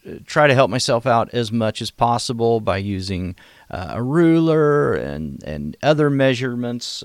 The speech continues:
um, uh, other measuring devices to be able to get an accurate line drawing on, uh, my, my paper and my initial surface. And then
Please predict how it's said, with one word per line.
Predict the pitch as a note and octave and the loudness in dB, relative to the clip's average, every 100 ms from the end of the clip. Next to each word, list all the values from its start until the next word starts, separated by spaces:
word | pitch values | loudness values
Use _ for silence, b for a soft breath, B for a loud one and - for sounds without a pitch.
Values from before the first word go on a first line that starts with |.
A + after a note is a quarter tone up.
| - | -10
um, | A2 A2 G#2+ G#2+ G#2 b b - | -6 -6 -6 -8 -12 b b -10
uh, | A2+ | -8
other | - B2+ B2 | -2 0 2
measuring | A#2+ A#2 A2+ A2 | 2 2 0 -2
devices | G#2 G2+ G#2 - F#2+ - | -4 -4 -4 -6 -8 -8
to | - | -2
be | F#3+ | 2
able | F3+ | 2
to | D#3 G#2+ B B B | 0 -4 B B B
get | F3+ E3 | -2 0
an | C3 | 0
accurate | A#2+ B2 - A#2 A2 - - | 0 -2 -2 0 0 -2 -6
line | G2 G2 F2+ | -2 -2 -2
drawing | F2+ F2+ E2 E2 | -4 -6 -8 -10
on, | F2+ E2+ E2+ E2+ - - | -8 -8 -8 -10 -12 -12
uh, | F2 F2 | -10 -10
my, | F2 E2+ E2+ E2+ - | -12 -12 -12 -14 -12
my | D#2 | -12
paper | - - F2 F2 D#2 | -8 -8 -8 -8 -10
and | F2 | -10
my | D#2 | -10
initial | D#2+ F2 E2 | -10 -10 -10
surface. | - - E2 - - - b b b b b b - | -10 -8 -8 -8 -14 -14 b b b b b b -4
And | C3 | 2
then | F3+ A3 G3+ G3+ | 2 4 2 -2